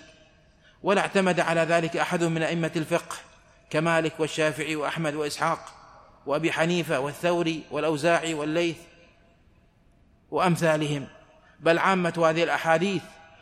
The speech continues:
مما يعلم أنها كذب موضوعة،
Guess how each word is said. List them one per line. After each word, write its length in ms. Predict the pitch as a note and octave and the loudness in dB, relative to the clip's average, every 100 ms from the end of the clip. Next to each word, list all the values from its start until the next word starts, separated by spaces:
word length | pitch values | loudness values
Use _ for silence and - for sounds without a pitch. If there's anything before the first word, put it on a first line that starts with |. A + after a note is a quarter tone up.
| - | -8
مما 380 | D3 F#3 F3 D#3+ | 0 2 4 4
يعلم 460 | E3 F3+ F3 D#3+ C3+ | 4 2 2 0 0
أنها 380 | F3 E3+ D#3+ D#3 | 0 0 -2 -2
كذب 600 | F3 D#3 D#3+ D#3+ F#3 - - - - _ _ | -2 0 0 0 -2 -4 -16 -20 -20 _ _
موضوعة، 640 | D3 D#3+ D#3 E3+ D3+ D3 | 0 2 4 2 0 -4